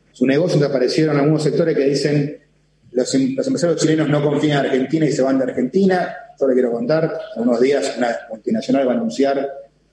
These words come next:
que traslada una de sus operaciones en Chile hacia una inversión en Gualeguaychú, Entre Ríos,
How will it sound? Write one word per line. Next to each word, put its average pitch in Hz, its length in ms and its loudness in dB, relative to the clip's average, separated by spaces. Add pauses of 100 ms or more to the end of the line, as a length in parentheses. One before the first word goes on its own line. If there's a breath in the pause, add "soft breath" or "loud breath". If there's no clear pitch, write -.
(180)
que 113 100 -2
traslada 135 680 0
una 131 180 2
de 117 80 0
sus 117 120 -2
operaciones 123 460 0
en 123 60 -2
Chile 139 440 0
hacia 135 600 -2 (560)
una 127 160 -2
inversión 120 440 0
en 120 120 0
Gualeguaychú, 113 800 0 (180)
Entre - 180 -2
Ríos, 185 640 0